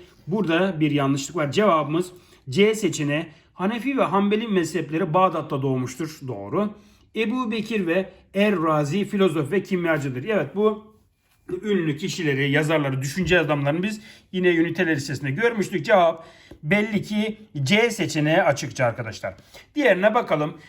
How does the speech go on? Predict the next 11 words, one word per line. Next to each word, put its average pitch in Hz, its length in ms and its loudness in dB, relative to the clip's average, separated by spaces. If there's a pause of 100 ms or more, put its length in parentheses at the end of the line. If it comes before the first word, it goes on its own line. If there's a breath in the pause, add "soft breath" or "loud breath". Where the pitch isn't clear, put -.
(480 loud breath)
Nokta 277 320 0
nokta 214 360 2
Çin'de 220 480 0
bile 190 140 2
olsa 160 540 2 (300 loud breath)
<clears throat> - 320 -6
Talipoğlu'nun 196 600 4
sözünde 165 540 2
boş 226 240 2
bırakılan 156 320 -4
yere 160 440 -2